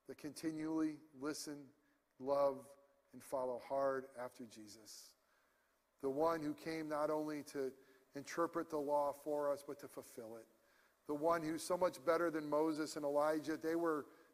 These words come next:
they were faithful servants in your household, the book of Hebrews tells us. But Jesus is a faithful Son, and the Son is the one who sets us free.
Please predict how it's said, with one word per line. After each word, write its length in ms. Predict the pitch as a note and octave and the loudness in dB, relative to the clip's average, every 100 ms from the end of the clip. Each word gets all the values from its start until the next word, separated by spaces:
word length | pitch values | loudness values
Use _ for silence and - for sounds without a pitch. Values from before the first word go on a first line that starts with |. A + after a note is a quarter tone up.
| - | -2
they 80 | |
were 160 | E3 F#3 | 2 2
faithful 540 | - E3 F3 - E3 | 2 -2 -2 -2 -2
servants 880 | D3+ - - E3 F#3 E3 C3 - - _ _ _ - | -2 -6 0 2 2 0 -8 -12 -14 _ _ _ -8
in 180 | D3 E3 | -6 -2
your 200 | E3 D#3+ | 0 0
household, 680 | - D3+ F3 - D#3 C#3+ B2+ | 2 2 2 0 0 0 -4
the 80 | |
book 240 | A#2+ C#3+ C#3 | -6 -6 -4
of 160 | C3 A2 _ _ _ _ | -8 -8 _ _ _ _
Hebrews 380 | E3 C#3+ C#3+ B2+ | -10 -4 -4 -6
tells 360 | - C3 B2 A2+ | -6 -4 -4 -8
us. 380 | A2+ - - - _ _ _ _ _ _ _ | -16 -16 -20 -20 _ _ _ _ _ _ _
But 140 | C3 B2 | -10 -8
Jesus 800 | C3 D#3+ C#3+ D3 A#2+ - - - _ _ _ _ _ - | -6 -6 -4 -6 -8 -14 -16 -20 _ _ _ _ _ -20
is 80 | A#2+ | -20
a 60 | |
faithful 480 | G#2 C#3 C3+ C3+ G#2+ | -10 -6 -6 -8 -16
Son, 420 | - - A2 A2+ A2 G#2 _ _ _ _ _ _ _ _ _ _ _ - | -14 -14 -14 -16 -16 -20 _ _ _ _ _ _ _ _ _ _ _ -18
and 160 | A#2+ A#2+ | -16 -14
the 100 | A#2 | -12
Son 380 | - - D3+ | -8 -2 -2
is 140 | D#3+ C3 | -2 -4
the 80 | D3 | -4
one 280 | C3+ B2 A2+ G#2 _ _ _ _ - | -4 -4 -8 -16 _ _ _ _ -12
who 100 | A#2+ | -10
sets 340 | - A2+ - | -6 -8 -8
us 100 | A2 | -14
free. 340 | - G2+ F#2 | -14 -18 -20